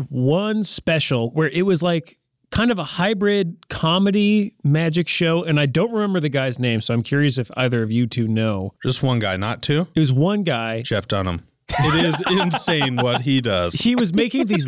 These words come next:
Speaker 1: little puppets appear as if they were alive.
Speaker 2: And racist.
Speaker 1: Yeah. And there was one named Peanut.
Speaker 2: Yeah.
Speaker 1: Um, so that's Jeffrey
Speaker 2: But,
Speaker 1: Dunham.
Speaker 2: but I think I do know who you're talking about.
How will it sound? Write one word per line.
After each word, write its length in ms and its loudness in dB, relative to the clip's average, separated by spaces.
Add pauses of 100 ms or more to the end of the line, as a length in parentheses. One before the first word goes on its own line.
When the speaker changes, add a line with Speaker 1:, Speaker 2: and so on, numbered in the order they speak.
(100)
Speaker 1:
little 220 2
puppets 640 -2
appear 400 0
as 160 0
if 120 -4
they 100 2
were 180 2
alive. 720 -4
Speaker 2:
And 220 0
racist. 840 0
Speaker 1:
Yeah. 480 0 (320)
And 120 4
there 80 4
was 140 0
one 140 -2
named 260 -4
Peanut. 500 2 (420)
Speaker 2:
Yeah. 260 0 (160)
Speaker 1:
Um, 500 -2 (520)
so 120 2
that's 240 0
Jeffrey 360 0
Speaker 2:
But, 180 0
Speaker 1:
Dunham. 180 -4 (180)
Speaker 2:
but 320 -2 (300)
I 180 0
think 320 -2
I 120 2
do 340 0
know 200 2
who 100 0
you're 100 -2
talking 360 -4
about. 320 -2